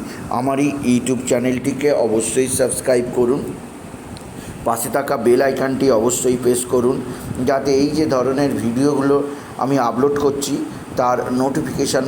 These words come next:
প্রথম আপনার কাছে গিয়ে পৌঁছায়। আসুন, এবার আমি বৃষ রাশির প্রত্যেক জাতক জাতিকার জীবনে আগত ছটা মাস,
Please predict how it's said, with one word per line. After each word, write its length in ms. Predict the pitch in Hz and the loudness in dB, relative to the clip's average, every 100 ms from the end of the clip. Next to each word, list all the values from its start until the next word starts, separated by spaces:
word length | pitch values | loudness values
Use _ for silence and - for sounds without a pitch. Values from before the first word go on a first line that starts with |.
| - | -2
প্রথম 320 | 135 131 135 135 - | -2 -2 -4 -4 -2
আপনার 280 | 120 120 120 | -2 0 0
কাছে 180 | 123 120 | 0 -2
গিয়ে 200 | 113 117 117 | 0 0 0
পৌঁছায়। 440 | 113 110 - 85 - - - - - - 113 123 | -4 -4 -4 -6 -8 -14 -12 -12 -12 -4 0 0
আসুন, 260 | - 135 - - - - 139 | -2 -6 -8 -14 -12 0 4
এবার 180 | 254 247 | 4 4
আমি 140 | 139 135 120 117 | 0 -2 -2 0
বৃষ 240 | 165 180 202 175 | 0 2 2 2
রাশির 340 | 147 160 151 143 - | 2 0 -2 -2 0
প্রত্যেক 380 | 147 - 156 151 131 | -2 0 -2 -2 0
জাতক 340 | 123 131 147 127 | 0 0 -2 0
জাতিকার 400 | 135 131 120 123 107 | 0 0 -2 -2 -2
জীবনে 400 | 120 131 135 123 - - - - - - 127 | -2 0 0 0 -2 -6 -8 -12 -4 0 2
আগত 280 | 139 180 160 113 - - - - - - - - - - - - - - - | 2 2 2 0 -2 -6 -10 -10 -12 -12 -12 -12 -12 -12 -12 -14 -14 -16 -4
ছটা 320 | 127 135 139 120 135 | -2 0 0 0 2
মাস, 280 | 156 131 | 2 0